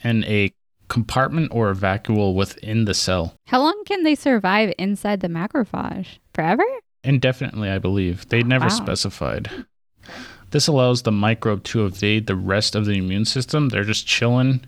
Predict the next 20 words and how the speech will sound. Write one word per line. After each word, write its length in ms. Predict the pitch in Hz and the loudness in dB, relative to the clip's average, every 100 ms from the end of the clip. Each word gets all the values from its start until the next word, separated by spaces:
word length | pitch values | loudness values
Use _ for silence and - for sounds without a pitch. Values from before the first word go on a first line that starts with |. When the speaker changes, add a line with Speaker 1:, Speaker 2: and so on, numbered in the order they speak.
| - | -4
Speaker 1:
in 80 | 131 | 0
the 140 | 131 | 0
cell. 360 | - 135 131 - _ _ _ _ _ _ _ | 2 2 2 -2 _ _ _ _ _ _ _
But 240 | - 135 - | 0 0 0
macrophages 760 | 120 120 - - 135 117 117 - | 0 0 -2 0 2 2 0 0
only 240 | 120 123 | 2 2
live 280 | 110 107 104 | 2 2 0
for 160 | - - | -2 -6
thirty 360 | - 104 92 | -2 -2 -2
days. 480 | 90 82 69 - - - _ _ _ - - | -2 -2 -2 -4 -6 -8 _ _ _ -14 -4
So 300 | - 139 135 | 2 4 4
salmonella 600 | 123 - 131 139 131 120 | 2 2 4 4 4 4
needs 180 | 113 117 | 4 0
to 60 | 107 | -2
find 300 | - 117 107 | 0 0 2
a 40 | |
new 220 | 98 113 | 2 0
place 300 | 117 101 95 | 0 0 -2
to 80 | - | -2
live. 480 | 90 104 87 95 | 0 2 0 -4